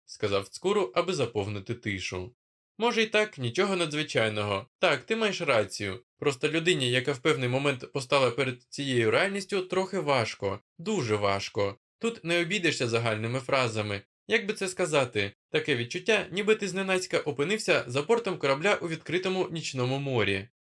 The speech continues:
Скоро згадав Хайду, як у вісні Хайда, це був, напевно, сон, прийняв ротом струмінь його сперми. Тоді Цкуро пережив страшне збентеження, ніби тебе зненацька вижбурнули у нічне море. Так, це надзвичайно влучне порівняння.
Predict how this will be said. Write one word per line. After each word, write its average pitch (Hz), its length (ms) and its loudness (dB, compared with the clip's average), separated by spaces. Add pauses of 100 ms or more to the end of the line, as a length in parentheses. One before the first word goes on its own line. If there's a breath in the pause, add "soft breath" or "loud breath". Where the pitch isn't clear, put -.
(220)
Скоро 226 320 0
згадав 123 360 0
Хайду, 98 500 -2 (160)
як 120 220 0
у 107 60 -2
вісні 104 300 -6
Хайда, 147 480 0 (100)
це - 120 -4
був, 123 260 -2
напевно, 127 440 0
сон, 104 360 -4 (120)
прийняв 135 400 0
ротом 170 440 2
струмінь 196 400 -2
його 113 240 0
сперми. 98 640 -2 (280)
Тоді 139 320 0
Цкуро 214 360 2
пережив 156 540 -2
страшне 143 480 -2
збентеження, 123 880 0 (180)
ніби 131 240 0
тебе 180 420 0
зненацька 135 520 -2
вижбурнули 165 600 -2
у 160 160 -6
нічне 123 380 -2
море. 101 460 0 (200)
Так, 117 300 0
це 165 120 -6
надзвичайно 180 640 0
влучне 117 420 -4
порівняння. 104 840 0